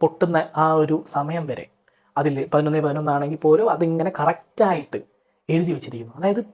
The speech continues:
അൻപത് വർഷങ്ങൾക്ക് മുമ്പേ ഇനി അടുത്തൊരു അൻപത് വർഷത്തേക്ക് വരാനുള്ള ഒരുപാട് വിപത്തുകൾ, ഒരുപാട് നാച്ചുറൽ കലാമിറ്റീസ്, ആ,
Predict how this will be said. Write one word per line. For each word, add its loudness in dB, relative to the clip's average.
അൻപത് -2
വർഷങ്ങൾക്ക് 2
മുമ്പേ 0
ഇനി 0
അടുത്തൊരു 2
അൻപത് 2
വർഷത്തേക്ക് 2
വരാനുള്ള 2
ഒരുപാട് 2
വിപത്തുകൾ, 0
ഒരുപാട് 4
നാച്ചുറൽ -2
കലാമിറ്റീസ്, 0
ആ, 2